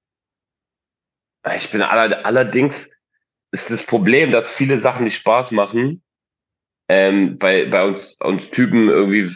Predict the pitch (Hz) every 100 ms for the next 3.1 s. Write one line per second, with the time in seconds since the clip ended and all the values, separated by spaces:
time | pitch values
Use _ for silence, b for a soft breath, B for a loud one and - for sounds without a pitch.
0 | 104 82 95 110 107 92 101 95 92 95
1 | 107 87 92 95 92 92 117 104 117 127
2 | _ _ _ _ _ _ _ _ 85 90
3 | 78